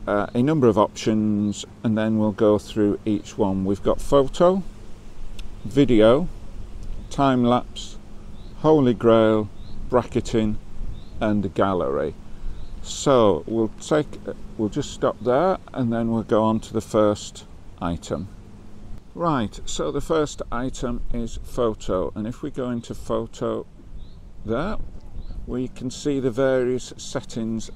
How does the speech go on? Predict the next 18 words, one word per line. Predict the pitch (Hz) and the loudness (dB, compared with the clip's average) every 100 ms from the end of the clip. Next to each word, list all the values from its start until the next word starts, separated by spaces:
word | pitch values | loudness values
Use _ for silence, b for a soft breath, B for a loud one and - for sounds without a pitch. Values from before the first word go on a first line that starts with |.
| - | -14
for | - 113 | -6 -4
the | 104 | -4
camera. | - 113 104 95 73 - B B B B B B B - - | -6 -4 -2 -2 -6 -8 B B B B B B B -12 -4
Now, | 127 123 | 0 2
the | 131 | 2
ones | 170 180 165 151 - - - - - - - | 0 0 -2 -2 -6 -12 -16 -20 -20 -20 -12
that | 127 123 110 | -6 -4 -4
are | |
greyed | - 131 123 123 | 2 4 6 4
out | 117 117 117 - | 2 2 0 -2
means | 123 123 117 117 117 - | 0 0 2 0 -2 -4
that | 120 | -6
you | 117 | -6
can't | - 117 113 113 - | -4 -4 -2 -6 -6
actually | 127 - - 123 110 107 107 - - - - - - | -6 -6 -10 -4 0 2 0 -4 -12 -18 -18 -20 -4
alter | 123 107 - | -2 -2 -6
them, | 95 85 85 - | -4 -4 -4 -6
like | 101 98 | -4 -4